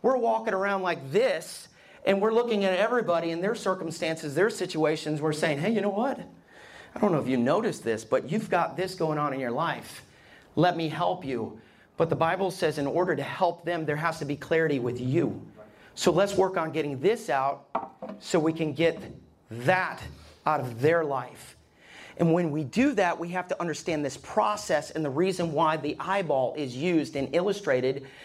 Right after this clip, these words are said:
And so we start with that sensitivity. "Thou hypocrite, first cast out the beam out of thy own eye." When you get something in the eye,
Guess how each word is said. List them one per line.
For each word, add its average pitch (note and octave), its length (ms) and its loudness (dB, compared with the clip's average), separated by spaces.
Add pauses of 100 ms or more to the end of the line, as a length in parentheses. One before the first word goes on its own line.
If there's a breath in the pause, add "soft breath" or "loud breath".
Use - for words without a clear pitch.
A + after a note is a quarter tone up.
(680 loud breath)
And F3+ 140 4
so G3 180 4
we D3 380 -2
start A3+ 340 2
with E3+ 140 0
that D#3+ 180 2
sensitivity. F3+ 880 -2 (240 loud breath)
"Thou F#3+ 220 2
hypocrite, F#3+ 640 -2
first A3+ 340 0
cast G#3 300 -4
out G3+ 160 -2
the F3 60 -2
beam F#3 320 0
out E3+ 120 0
of D3 120 -6
thy D#3 280 0
own E3+ 400 -2
eye." D#3 500 0 (340 loud breath)
When F#3 160 0
you B3 80 2
get C#4 160 0
something A#3 340 -2
in G#3 80 0
the F#3 180 -2
eye, G3 380 0